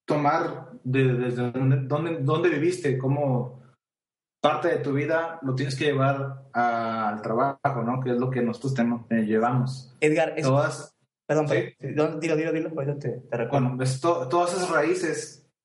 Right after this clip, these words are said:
Speaker 1: que, que tus padres te han dado, que te han llevado hasta donde estás, de alguna manera, este, logran,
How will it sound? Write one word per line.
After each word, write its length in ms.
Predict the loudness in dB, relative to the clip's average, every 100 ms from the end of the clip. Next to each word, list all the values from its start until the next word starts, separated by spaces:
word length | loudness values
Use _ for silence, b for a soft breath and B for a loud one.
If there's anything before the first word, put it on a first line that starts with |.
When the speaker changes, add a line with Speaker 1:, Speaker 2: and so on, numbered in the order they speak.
| _ -20 -20 _ _ _
Speaker 1:
que, 920 | -2 0 2 0 0 0 0 -2 -6 -14 _
que 80 | -2
tus 160 | -2 0
padres 320 | 2 2 2
te 60 | 0
han 140 | 2
dado, 320 | 2 2 -2
que 80 | -4
te 220 | -2 -2
han 220 | 0 0 2
llevado 500 | 2 2 0 -2 -2
hasta 200 | -2 0
donde 180 | 0 -2
estás, 540 | 0 0 0 -10 -18 _ _ _ _
de 80 | 0
alguna 280 | 2 2 2
manera, 680 | 0 2 2 0 -4 -16 -20 _ _ _ _ _
este, 1000 | -2 -2 -4 -4 0 2 2 2 0 -4 -8 -6
logran, 800 | 0 2 4 2 2 0 -2 -8